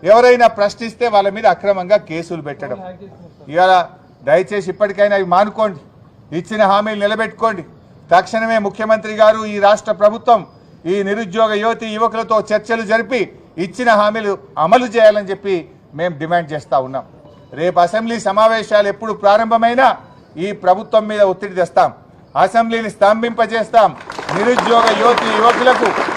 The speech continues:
ఇచ్చిన మాట నిలబెట్టుకునేదాకా ఎంతవరకైనా తెగించి బీఆర్ఎస్ పార్టీ ఈ నిరుద్యోగ యువతి యువకుల పక్షాన నిలబడుతుంది. వీళ్ళ న్యాయబద్ధమైన ఈ కోరికలు, ఈ హామీలు అమలయ్యేదాకా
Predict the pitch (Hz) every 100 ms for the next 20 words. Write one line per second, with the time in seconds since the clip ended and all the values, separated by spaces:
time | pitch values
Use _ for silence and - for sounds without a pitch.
0 | - 185 233 254 240 208 220 214 226 214
1 | 254 262 - 247 247 240 226 233 226 180
2 | - - - 147 190 240 240 262 247 254
3 | 254 262 262 254 190 - - - 190 214
4 | 254 262 240 247 151 - 135 190 220 214
5 | 208 - 196 220 247 202 151 - - 170
6 | 175 180 220 175 214 202 185 214 220 208
7 | 196 190 196 185 175 - 202 190 170 196
8 | 233 240 220 202 196 131 - - 139 196
9 | 196 180 190 247 240 226 226 220 214 208
10 | 247 - - 156 196 196 208 240 233 226
11 | 214 202 175 196 240 240 202 - - -
12 | 160 240 269 262 254 233 220 226 196